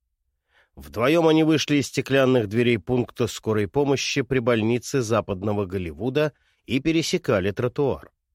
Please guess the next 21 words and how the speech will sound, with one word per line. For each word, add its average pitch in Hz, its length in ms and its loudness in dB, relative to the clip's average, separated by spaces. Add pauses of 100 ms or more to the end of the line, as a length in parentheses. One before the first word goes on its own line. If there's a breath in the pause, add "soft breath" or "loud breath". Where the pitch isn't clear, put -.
(400)
На 90 140 -6
помятой 117 460 0
белой 117 300 2
рубашке 110 500 0
Беннета 101 520 0
и 95 200 -10
на 110 100 0
его 110 320 0
куртке 135 600 -2 (300 soft breath)
виднелись 131 640 0
пятна 139 420 0
крови. 139 560 0 (380)
Выглядел 127 520 0
он 123 200 2
так, - 420 0
будто 117 440 -2
несколько 127 520 0
дней 123 300 0
не 127 120 2
спал. - 460 -6 (440)
Пальцы, 113 500 -2